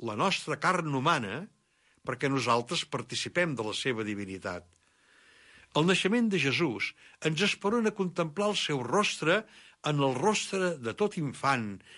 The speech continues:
de tota persona i molt especialment dels més febles que necessiten el nostre afecte i les nostres atencions. Per això celebrem el Nadal, no només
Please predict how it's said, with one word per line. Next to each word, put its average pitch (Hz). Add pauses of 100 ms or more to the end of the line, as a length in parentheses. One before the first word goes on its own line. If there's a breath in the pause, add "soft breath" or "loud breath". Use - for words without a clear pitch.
(220 loud breath)
de 147
tota 214
persona 147
i 131
molt 185
especialment 156
dels 127
més 120
febles 175 (440 loud breath)
que 139
necessiten 185 (400 loud breath)
el 113
nostre 143
afecte 123
i 107
les 104
nostres 107
atencions. 92 (880 soft breath)
Per 104
això 143
celebrem 139
el 131
Nadal, 123 (440 loud breath)
no 147
només 226